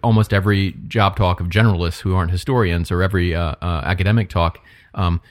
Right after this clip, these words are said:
uh, how does this relate to the debate over gay marriage today? Or how do, you know, how is this, what lessons can we learn from this for today? And, and I hear you saying that, um, that the answer to that question is not, like,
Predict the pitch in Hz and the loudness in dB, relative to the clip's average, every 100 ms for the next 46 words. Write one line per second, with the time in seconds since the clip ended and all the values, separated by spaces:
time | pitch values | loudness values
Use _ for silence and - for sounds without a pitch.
0 | _ - - - 156 196 180 - 135 123 | _ -8 -6 0 2 2 0 0 0 2
1 | 127 - 120 107 98 92 104 104 98 92 | 0 0 0 0 0 2 2 2 2 0
2 | 82 92 92 90 92 87 - 87 87 80 | 0 2 2 2 0 -2 -4 -2 -2 -2
3 | - - 92 127 160 - 120 107 98 127 | -4 -2 2 4 2 0 2 2 4 2
4 | 143 139 110 120 110 123 143 - 120 123 | 2 2 2 0 0 0 0 2 0 2
5 | 107 - 107 104 104 95 95 92 - - | 0 2 2 2 2 2 2 2 -2 -4
6 | 90 85 104 92 85 95 90 - _ - | -4 0 0 0 0 0 -2 -8 _ -20
7 | _ - 107 - 117 135 165 170 139 - | _ -12 -10 0 2 4 4 4 2 2
8 | 123 113 107 104 123 101 98 95 - _ | 2 2 2 -2 -2 0 0 -2 -8 _
9 | _ 120 - - - 113 135 160 143 120 | _ -2 -2 -6 -2 0 2 0 0 -2
10 | - 117 110 - 107 104 104 98 104 107 | 0 0 0 0 -2 0 0 2 2 2
11 | 104 - 117 101 | 0 -4 -6 -6